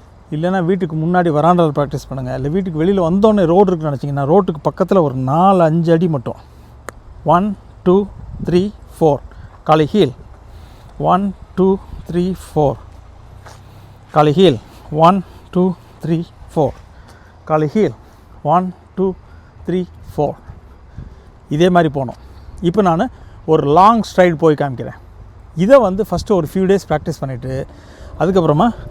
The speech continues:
நீங்க போகும்போது, இப்படி உட்கார்ந்திருக்கும் போது, நீங்க இடது கால் எடுத்து வைக்கணும். நான் இப்ப இடது பக்கம் வச்சிருக்கிறதுனால, நம்ம ஊர்ல நீங்க வலது பக்கம் வச்சு நடந்தீங்கன்னா,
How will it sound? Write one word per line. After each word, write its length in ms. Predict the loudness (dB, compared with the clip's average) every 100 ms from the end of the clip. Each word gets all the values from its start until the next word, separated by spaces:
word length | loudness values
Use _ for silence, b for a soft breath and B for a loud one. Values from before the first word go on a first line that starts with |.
| B B B -2
நீங்க 180 | 4 4 6
போகும்போது, 500 | 6 8 8 6 6 4 2 B B B B B -20
இப்படி 260 | -10 0 4 4 4
உட்கார்ந்திருக்கும் 480 | 4 4 0 -2
போது, 100 | 0 0
நீங்க 120 | 4 4
இடது 180 | 6 6
கால் 140 | 6 4
எடுத்து 180 | -2
வைக்கணும். 280 | -6 -8 -14 -20 -20 -20 -8 2
நான் 120 | 4
இப்ப 140 | 4 2
இடது 160 | 4 2
பக்கம் 180 | 2 -2
வச்சிருக்கிறதுனால, 520 | -4 -6 -6 -6 -8 -10 b b b b -4
நம்ம 200 | 2 4 4
ஊர்ல 180 | 4 2
நீங்க 200 | 0 -2 0
வலது 240 | 0 2 0
பக்கம் 200 | -2 -6
வச்சு 200 | -6 -6
நடந்தீங்கன்னா, 480 | -6 -6 -8 -4